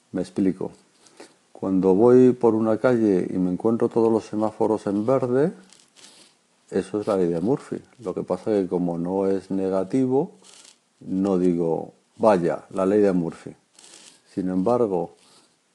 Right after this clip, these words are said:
basta con que se nos reproduzcan dos o tres cosas que no teníamos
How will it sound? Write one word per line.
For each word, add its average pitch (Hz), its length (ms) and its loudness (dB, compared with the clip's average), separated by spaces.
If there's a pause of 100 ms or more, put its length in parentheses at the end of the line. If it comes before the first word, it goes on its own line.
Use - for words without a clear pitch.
(260)
basta 107 340 -4
con 104 200 -4
que 101 100 -4
se 98 160 -8
nos 95 440 -4 (260)
reproduzcan 92 840 -6
dos 107 240 -2
o 92 180 -8
tres 101 300 -6
cosas 95 480 -8
que 92 140 -12
no 92 140 -8
teníamos 92 680 -8